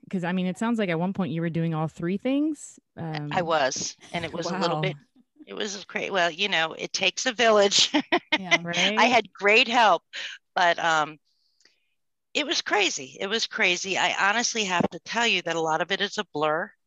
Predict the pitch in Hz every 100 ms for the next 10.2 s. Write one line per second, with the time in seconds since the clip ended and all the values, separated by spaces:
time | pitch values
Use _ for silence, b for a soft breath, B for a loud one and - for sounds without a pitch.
0 | _ _ - 165 160 165 160 - 170 170
1 | 170 165 - 180 190 170 170 - 139 _
2 | - 165 160 - - 208 196 190 - -
3 | 165 - 156 156 143 - 156 151 175 196
4 | - 151 147 175 202 - 240 208 196 180
5 | 170 180 185 175 185 - 202 - 156 _
6 | _ _ - 156 - 180 160 147 156 156
7 | 151 165 - - 135 135 160 180 B B
8 | B B B 156 143 135 143 _ _ _
9 | - B B B - 214 208 - 208 196
10 | 196 185